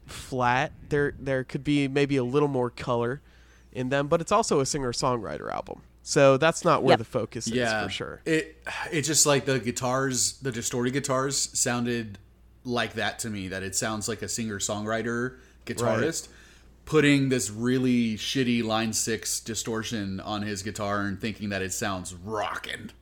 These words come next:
Speaker 1: <laughs>
Speaker 3: That this is fucking
Speaker 1: Well,
Speaker 3: heavy,
Speaker 1: you know
Speaker 3: and it's
Speaker 1: that,
Speaker 3: just
Speaker 1: uh,
Speaker 3: the shittiest distortion.
Speaker 1: You know, uh, Dave Navarro and Flea recorded You Oughta Know.
Speaker 3: Yeah, dude, and they helped write it. That was really surprising.
Speaker 1: Yeah, I had no idea about that before.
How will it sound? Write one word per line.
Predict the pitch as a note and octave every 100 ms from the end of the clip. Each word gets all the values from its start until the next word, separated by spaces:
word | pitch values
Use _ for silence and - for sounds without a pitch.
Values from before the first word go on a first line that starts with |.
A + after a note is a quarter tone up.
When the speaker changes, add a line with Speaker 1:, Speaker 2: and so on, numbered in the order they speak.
| _
Speaker 1:
<laughs> | - -
Speaker 3:
That | - E3+ -
this | A3+ D#3+ D#3+
is | B2
fucking | - E3+ C#3 - G2+
Speaker 1:
Well, | F3 F#3+
Speaker 3:
heavy, | C#3+ B2+ A#2+ G#2
Speaker 1:
you | E3 A3
know | A3+
Speaker 3:
and | G3+
it's | F#3+ E3+
Speaker 1:
that, |
Speaker 3:
just | D#3
Speaker 1:
uh, | D3+
Speaker 3:
the | C#3+ C3+ C3
shittiest | F#3 F3 D3+ C#3
distortion. | C3+ - B2 A2+ - G2 F#2 F#2 - - - - - -
Speaker 1:
You | D#3+
know, | F#3 G3 F3 -
uh, | D#3+ D3
Dave | C3 D#3+ D#3+
Navarro | E3 D3+ D3 C#3+
and | B2
Flea | - C3 C#3+ C#3 A2 - -
recorded | C3 - C3 A#2
You | A#2 A2+
Oughta | A2+
Know. | A#2 F#2+ - - - - - - - - - -
Speaker 3:
Yeah, | B2+ G3+ E4 D4
dude, | C3+ E3
and | A3+
they | A3+
helped | G#3 A3+
write | C#3+ C#3 -
it. | A#2 G2
That | C#3+
was | A3+ B2
really | B2 D3+ D#3+
surprising. | E3+ F#3+ G#3 G#2 E2+ F2+ -
Speaker 1:
Yeah, | C#3+ A3 C#4 D3+
I | C#3+ E3+
had | F3 E3+ B2+
no | C3+ D3+ F#3+ A3 G3+
idea | F3 D#3+ E3+ D3
about | B2 A#2 -
that | A#2 -
before. | A#2+ - - D#3